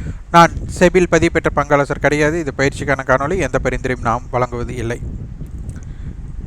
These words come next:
நேற்றைய தினம் நம்ம பார்த்திருந்தோம், டி கே நடந்திருக்கு, ஒரு சம்பவம் இருக்குமா அப்படின்னு நம்ம பார்த்திருந்தோம். அந்த சம்பவம் இன்னைக்கும் தொடர்ந்துட்டாங்க. அதாவது இன்னைக்கும் மா-, மார்க்கெட் பார்த்தீங்கன்னா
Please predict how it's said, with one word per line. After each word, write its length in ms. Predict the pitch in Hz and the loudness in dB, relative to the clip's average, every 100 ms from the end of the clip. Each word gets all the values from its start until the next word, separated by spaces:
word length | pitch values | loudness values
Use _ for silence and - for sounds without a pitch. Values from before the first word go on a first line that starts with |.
| - 180 | -8 2
நேற்றைய 320 | 196 190 185 | 4 4 4
தினம் 240 | 180 185 175 | 2 0 -2
நம்ம 140 | 156 147 139 131 127 117 110 - | -2 -2 -2 -2 -2 -4 -2 6
பார்த்திருந்தோம், 540 | 156 175 156 151 180 160 127 | 6 6 0 0 -2 -4 -2
டி 80 | 156 175 | -2 2
கே 100 | 165 143 | 2 2
நடந்திருக்கு, 440 | 139 143 135 160 214 165 | -2 -2 -2 -2 -2 -2
ஒரு 100 | 143 147 | 0 2
சம்பவம் 420 | 143 156 160 139 135 | 2 2 0 0 -4
இருக்குமா 360 | - - 131 123 123 | -4 0 2 2 0
அப்படின்னு 300 | 131 143 139 | -4 -2 -2
நம்ம 140 | 131 120 127 | -2 2 4
பார்த்திருந்தோம். 600 | 135 143 127 117 156 - - - - - - - 147 | 4 0 -6 -2 -2 -4 -12 -12 -14 -12 -10 -4 -2
அந்த 180 | 139 131 151 | 0 0 2
சம்பவம் 460 | 165 196 196 196 151 | 2 2 2 0 -6
இன்னைக்கும் 380 | 202 254 254 - | -2 0 0 2
தொடர்ந்துட்டாங்க. 580 | 151 143 143 - 107 - - 147 | 4 4 2 0 0 -2 -2 2
அதாவது 320 | 147 165 202 226 156 | 8 8 8 2 -4
இன்னைக்கும் 460 | - 233 - 240 - - - - - - - - - | -2 -2 2 0 0 -6 -10 -10 -10 -10 -10 -8 4
மா-, 200 | 170 165 160 | 6 6 6
மார்க்கெட் 340 | - - 190 - | 6 8 6 6
பார்த்தீங்கன்னா 380 | 165 160 185 | 6 6 0